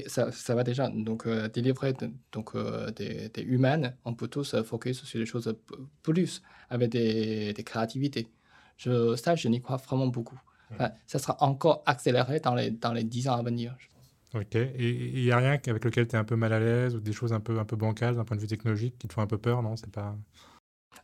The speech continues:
Speaker 1: Ah ben, je, je suis sûr qu'il y a suffisamment de personnes qui sont fripées. Donc, euh, dans ce cas-là, on va faire beaucoup de pré-, euh, de, de, de précautions. Donc, euh, pour moi, je, je pense que c'est pas mon rôle. Mon rôle, c'est de vraiment inventer et puis, euh, on va, on va laisser juger par les,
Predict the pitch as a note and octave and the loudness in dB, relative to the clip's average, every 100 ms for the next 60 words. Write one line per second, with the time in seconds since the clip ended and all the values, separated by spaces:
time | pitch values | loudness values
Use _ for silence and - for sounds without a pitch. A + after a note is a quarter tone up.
0 | - D3 B2+ A#2 B2+ A#2 B2 B2+ C#3 B2+ | 6 8 8 8 8 8 6 8 6 8
1 | F3+ F3 - F#3+ - B2 A#2 C3 B2+ F3+ | 6 6 8 8 10 8 8 6 6 2
2 | E3+ E3+ D#3+ C3+ D3 D#3+ D3+ B2+ A#2 - | 6 6 6 6 4 2 0 0 -2 0
3 | B2 A#2 - C#3+ D#3 F3 D#3 B2 B2 B2+ | 0 0 2 4 6 6 6 4 4 4
4 | B2+ C#3 C3 D3 F#3 - - - - B2+ | 4 6 8 8 8 6 -16 -4 4 6
5 | C3 D#3 C3 D#3+ F#3+ E3 - - C3+ B2 | 8 8 8 6 6 6 4 2 6 6
6 | B2 A#2+ A#2 A#2 A#2 A#2+ B2 B2+ A2+ A#2 | 6 4 4 4 2 0 -2 -2 -2 -2
7 | A#2 A2+ D3 C3+ E3+ G#3 - - - B2 | 0 4 6 6 6 4 2 -14 0 6
8 | C3 B2+ - B2 A#2+ A#2 A#2+ _ _ - | 6 4 4 6 6 4 0 _ _ 2
9 | D#3+ D3+ E3 F#3+ - B2+ B2 F3+ E3+ B2+ | 8 10 12 12 10 4 4 2 2 6
10 | D3+ C#3 C3+ A2 A#2+ C3+ E3+ E3 - A#2 | 6 6 4 2 4 6 8 8 8 2
11 | - C3 - C#3 B2 A#2 F3 D#3+ C3 C3 | 4 4 6 4 4 6 4 4 2 2
12 | A#2 A2+ B2 B2 B2 - A#2+ C3+ D3 D3+ | 4 6 4 4 2 0 2 6 8 10
13 | E3 C#3+ D3 F3 D3 B2+ A#2+ A#2 A2+ | 8 4 4 6 8 6 6 4 4